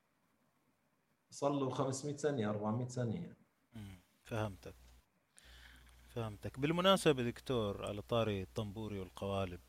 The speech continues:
Speaker 2: في بعض تسجيلات الطنبوري مثلًا بيفلت من اللحن وبيدخل تقاسيم. هنا عملية عكسية.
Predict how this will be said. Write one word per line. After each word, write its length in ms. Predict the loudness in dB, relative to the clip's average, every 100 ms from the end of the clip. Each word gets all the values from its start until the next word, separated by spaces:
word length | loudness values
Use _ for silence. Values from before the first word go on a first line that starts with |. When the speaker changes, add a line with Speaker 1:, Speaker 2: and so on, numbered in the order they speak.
| -20 _ _ _
Speaker 2:
في 200 | -6 -2
بعض 240 | 4 6 6
تسجيلات 540 | 4 -6 -2 0 0
الطنبوري 760 | -2 -6 -6 -6 -8 -8 -10 -12 -20 -20 -20 _ _ _ _ _ _ -12
مثلًا 400 | -6 -2 -2 -2
بيفلت 520 | -2 -4 -4 -4 -4 -4
من 140 | -4
اللحن 400 | -2 -2 -2 -6
وبيدخل 420 | -4 -6 -6 -8
تقاسيم. 540 | -8 -6 -6 -6 -12 -16 _ -4
هنا 380 | 2 2 2 -2 -4
عملية 360 | 0 4 6 4
عكسية. 600 | 2 -2 -2 -2 -6